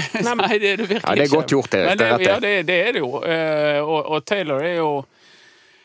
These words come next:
Speaker 1: ja, skal vi si at han fortsatt er en forundringspakke? Altså, fordi at i noen kamper er han god, og,
Speaker 2: Det
Speaker 1: men i mange kamper er det ikke det. Eh, men du ser at han kan behandle en fotball, så kanskje er han, eh,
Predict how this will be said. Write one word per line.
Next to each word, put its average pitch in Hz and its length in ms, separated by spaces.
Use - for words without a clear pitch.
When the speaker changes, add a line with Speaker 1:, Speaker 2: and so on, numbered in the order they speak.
Speaker 1:
ja, 127 360
skal 160 540
vi - 20
si 240 140
at 233 80
han 190 140
fortsatt 185 420
er 135 100
en 127 80
forundringspakke? 123 880
Altså, 185 320
fordi 202 220
at 185 80
i 196 100
noen 196 240
kamper 165 300
er 196 80
han 160 80
god, 160 160
og, 170 200
Speaker 2:
Det 175 80
Speaker 1:
men 180 100
i 175 80
mange 190 220
kamper 151 320
er 156 80
det 156 100
ikke 143 120
det. 107 80
Eh, 160 580
men 190 160
du 202 100
ser 208 340
at 127 120
han 123 160
kan 135 220
behandle 185 280
en 131 80
fotball, 139 400
så 160 720
kanskje 185 440
er 170 200
han, 139 300
eh, - 1400